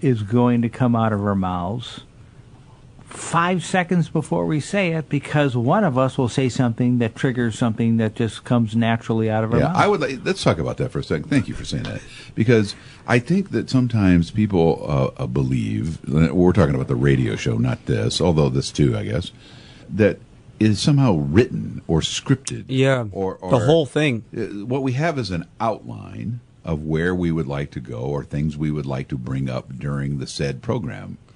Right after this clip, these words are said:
Speaker 2: But if Dan says something,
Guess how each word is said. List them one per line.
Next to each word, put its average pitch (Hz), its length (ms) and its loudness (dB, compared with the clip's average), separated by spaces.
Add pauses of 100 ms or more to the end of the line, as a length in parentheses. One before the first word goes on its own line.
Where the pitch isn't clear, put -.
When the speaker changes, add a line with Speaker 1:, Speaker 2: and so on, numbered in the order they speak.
(840)
Speaker 2:
But 151 320 -4 (280)
if 98 160 -6
Dan 139 320 -2
says 76 300 -4
something, 87 560 -2